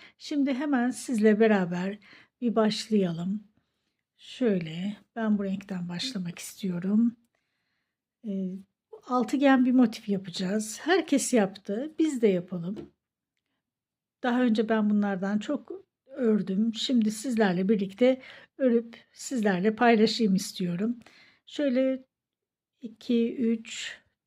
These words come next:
dört, beş, altı tane zincir çektim. Ve ilk zincirime batarak bir halka yaptım kaydırarak. Şöyle kaydırarak bir halka yaptım. Bir,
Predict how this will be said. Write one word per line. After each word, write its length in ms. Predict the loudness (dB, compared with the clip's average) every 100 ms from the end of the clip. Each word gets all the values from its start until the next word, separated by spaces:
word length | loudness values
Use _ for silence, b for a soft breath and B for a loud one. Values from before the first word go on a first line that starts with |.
| -2
dört, 500 | -2 -2 -6 -12 -2
beş, 320 | -2 -2 -6
altı 380 | -6 -4 -6 0
tane 280 | 2 4 2
zincir 340 | 2 0 0
çektim. 680 | -4 -2 -2 -2 -2 -2 -4 b b b b b b _ _ -4
Ve 160 | -2
ilk 300 | -2 -4 -6 -14 -16 -18
zincirime 720 | 0 6 6 4 -2 -2 -2
batarak 840 | 0 2 0 0 -2 -4 -10 -20 _ _ _ _ _ _ _ _ _ _ _ _ -2
bir 500 | 2 2 -2 -14 -20 _
halka 360 | -6 -4 -2 -2
yaptım 420 | -2 -4 0 0 2
kaydırarak. 880 | 0 0 -4 -8 -8 -12 -16 -20 _ _ _ _ _ _ _ _ _ _ _ _ _ _ _ _ _ _ _ _
Şöyle 340 | -8 -6 -6
kaydırarak 760 | -2 2 2 2 0 0 0 0
bir 80 | -2
halka 360 | -2 -4 -6
yaptım. 460 | -8 -8 -12 -16 -16 _ _ _ _ _ _ _ _
Bir, 560 | -2 0 0 -4 -14 -18